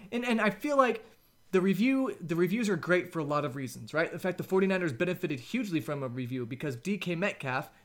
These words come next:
Donkey Kong, that plays football, that dude's stacked. He's going down to score a touchdown, and one of our guys, number twenty-nine, I forget his name, uh, Tara, Tagar, Ta-, Ta-, Tarian, Tarian, Ta-, someone come, comes and grabs the ball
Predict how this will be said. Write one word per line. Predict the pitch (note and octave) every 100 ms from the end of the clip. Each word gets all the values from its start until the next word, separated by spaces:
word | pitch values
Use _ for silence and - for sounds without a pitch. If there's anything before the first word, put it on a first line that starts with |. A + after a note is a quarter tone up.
| -
Donkey | E3 E3+ F#3
Kong, | - C3+ C#3 E3 -
that | C#3+
plays | C#3+ C3
football, | F#3+ F#3+ B2 C#3+
that | D#3
dude's | D#3+ -
stacked. | - D#3+ C#3 - - - - -
He's | G3+
going | F#3+ A#3
down | A3
to | G#3
score | G3+ F#3+
a |
touchdown, | - F#3 F3+ B2+ A#2 B2 - -
and | D#3+
one | F3 F3+
of | E3
our | B3+
guys, | D#3+ C3 C3 - - -
number | D#3 D3+
twenty-nine, | G3 F#3+ F#3+ D3
I |
forget | C3+ E3+
his | E3
name, | D#3 C3+ A#2+ - _
uh, | - C#3 C3+
Tara, | - D3 D3+ D3+ D3+ D3+ D3 C#3+ D#3+
Tagar, | E3 D#3 D3 C#3+ C#3+ D3
Ta-, | D3 C#3+ C#3 C3+ C#3+
Ta-, | - C#3 C#3+ D3
Tarian, | - D3 D3+ E3
Tarian, | D#3+ C#3 D3 D3+
Ta-, | D3 C#3+ -
someone | G#3+ F#3+ D3 - - _
come, | G3 A3+ - -
comes | F#3 G3+ G#3
and | E3+ C3+
grabs | D3+ D#3+ E3+ G#3 G3
the | F3+
ball | D#3 C#3+ C3+ D#3+